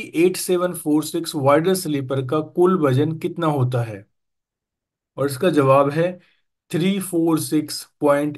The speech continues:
एट सेवन थ्री केजी। अर्थात जितना एट फ़ाइव टू सेवन का वजन होता है, उतना ही आरटी एट सेवन फ़ोर सिक्स वाइडर स्लीपर का भी वजन होता है। Which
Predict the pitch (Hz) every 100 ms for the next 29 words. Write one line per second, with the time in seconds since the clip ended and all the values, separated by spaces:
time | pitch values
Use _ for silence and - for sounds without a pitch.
0 | - 143 160 160 - 143 143 143 147 127
1 | 139 147 143 139 123 113 - _ _ _
2 | 127 127 135 156 170 - _ _ - 123
3 | 156 175 196 196 151 175 180 - 151 156
4 | 156 175 180 - 151 147 151 143 151 147
5 | 135 127 147 143 123 131 127 131 135 _
6 | _ 147 139 156 156 156 165 180 190 131
7 | 143 147 160 170 - 156 160 - 147 147
8 | 147 - 143 147 - 156 160 131 127 131
9 | 147 139 120 120 120 117 151 147 180 135
10 | 123 175 180 - 120 120 107 101 95 _
11 | _ _ _ _ _ _ _ _ _ _
12 | _ _ _ _ _ _ _ _ _ _
13 | _ _ _ - 139 226 233